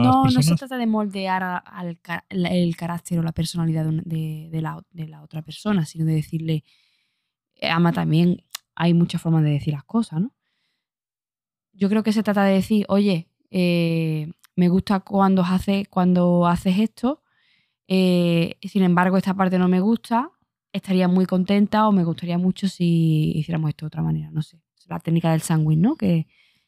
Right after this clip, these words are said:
Speaker 1: que decimos, primero dices algo que sea positivo, luego dices algo que te gustaría que fuera diferente, a modo de sugerencia y algo que sea factible y no tenga que ver con el carácter de la persona, sino con algo que se pueda cambiar fácilmente.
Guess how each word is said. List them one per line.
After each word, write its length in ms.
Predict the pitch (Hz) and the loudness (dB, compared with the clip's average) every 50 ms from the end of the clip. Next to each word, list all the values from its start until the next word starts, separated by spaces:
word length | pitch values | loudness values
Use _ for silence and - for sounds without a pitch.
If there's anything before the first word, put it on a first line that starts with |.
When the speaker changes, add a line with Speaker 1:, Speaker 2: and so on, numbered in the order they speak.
| _ _ _ | _ _ _
Speaker 1:
que 560 | - 180 175 170 165 165 165 165 165 160 160 | -2 0 2 2 2 2 2 2 0 0 0
decimos, 440 | 165 165 160 - 175 170 160 156 - | 0 -2 -2 0 0 2 2 0 -2
primero 320 | - 160 156 160 165 175 | -4 -2 0 0 2 2
dices 220 | 170 175 165 185 170 | 2 0 0 0 0
algo 300 | 165 165 170 165 170 160 | 0 0 0 0 0 -2
que 100 | - 170 | -4 -6
sea 120 | - 175 170 | -8 -8 -6
positivo, 640 | 170 170 - 170 - 240 247 269 277 302 339 339 - _ _ _ _ _ _ _ _ | -6 -6 -6 -4 -2 0 2 2 2 0 -2 -4 -10 _ _ _ _ _ _ _ _
luego 320 | 190 190 175 190 190 180 175 - _ _ - - | -2 0 2 2 2 2 0 -4 _ _ -20 -8
dices 280 | - 196 190 170 185 175 | -2 -2 0 2 2 2
algo 200 | 175 175 170 170 | 2 2 2 0
que 80 | - 175 | 0 -2
te 80 | - | -2
gustaría 280 | 170 165 - 165 160 160 | -2 -2 0 0 -2 -2
que 100 | - 160 | -2 -6
fuera 760 | - - 165 160 156 156 156 151 151 151 151 160 160 165 175 - | -4 -2 -2 0 0 0 0 0 -2 -4 -4 -6 -8 -12 -14 -6
diferente, 720 | 160 170 165 - 175 190 214 240 220 - 254 294 330 - _ _ _ _ _ _ _ _ _ _ | -6 -6 -4 -2 0 2 2 2 0 0 -2 -4 -4 -8 _ _ _ _ _ _ _ _ _ _
a 100 | 175 170 | -2 0
modo 280 | 165 165 160 165 160 160 | 2 2 2 2 2 2
de 60 | 165 | 0
sugerencia 640 | - 180 165 - 170 180 202 214 214 - - 226 240 233 | -2 -4 -4 -2 -2 0 0 0 -2 -2 -2 -4 -2 -2
y 100 | 233 185 | 0 0
algo 140 | 175 165 160 | 0 0 0
que 60 | 160 156 | -2 -4
sea 160 | - 160 156 | -8 -12 -12
factible 600 | - 160 - - _ 214 226 208 220 233 302 - _ _ _ | -10 -12 -12 -6 _ -2 0 0 0 -2 -2 -4 _ _ _
y 80 | - 175 | -2 -2
no 100 | 165 156 | 0 0
tenga 160 | 160 160 151 | 0 0 -2
que 80 | 151 160 | 0 -2
ver 120 | 156 156 | -2 -2
con 140 | - 160 160 | 0 0 0
el 100 | 156 151 | 0 0
carácter 340 | - 156 156 156 - 165 160 | 0 -2 -4 -4 -2 -2 0
de 60 | 160 | 0
la 100 | 160 156 | 0 0
persona, 340 | 160 160 156 - 180 202 214 214 | 0 -2 -2 0 0 0 2 2
sino 180 | 208 180 160 | 2 0 0
con 120 | 156 156 151 | -2 -2 -4
algo 220 | 151 156 160 151 | -4 -4 -6 -6
que 180 | - 160 156 151 | -4 -6 -6 -6
se 140 | - - | -6 -12
pueda 460 | _ - 160 156 151 151 151 147 147 _ _ _ _ _ _ _ _ _ | _ -12 -12 -12 -12 -14 -18 -20 -20 _ _ _ _ _ _ _ _ _
cambiar 360 | _ 175 170 165 165 165 160 156 | _ 0 2 4 4 4 2 2
fácilmente. 640 | 170 165 175 170 170 175 175 175 170 - 277 - | 0 0 2 2 4 4 2 2 0 -2 -6 -8